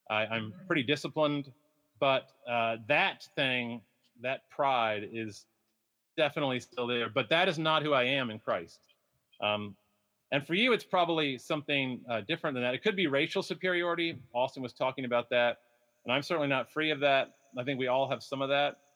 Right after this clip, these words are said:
um, this racial superiority we feel. This, um, a lot of times white guilt comes from a kind of a white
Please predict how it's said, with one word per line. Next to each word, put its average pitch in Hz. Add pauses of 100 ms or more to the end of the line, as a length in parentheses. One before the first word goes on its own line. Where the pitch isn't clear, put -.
(420)
um, 104
this 117
racial 135
superiority 127
we 135
feel. 135
This, 117 (480)
um, 113 (460)
a -
lot 170
of 170
times 165
white 127
guilt 151
comes 139
from 131
a 120
kind 127
of 113
a 110
white 117